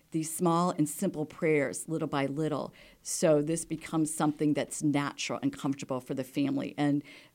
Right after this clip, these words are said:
values that can be carried on to their children's children? That's one ministry.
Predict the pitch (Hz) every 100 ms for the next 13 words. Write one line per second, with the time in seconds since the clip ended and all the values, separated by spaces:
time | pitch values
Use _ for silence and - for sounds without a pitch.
0 | - - 147 147 147 143 143 151 143 -
1 | 156 147 139 139 139 - 151 147 139 143
2 | 139 - 285 254 165 - - 123 - -
3 | - - - 180 175 180 175 147 139 -
4 | 151 139 143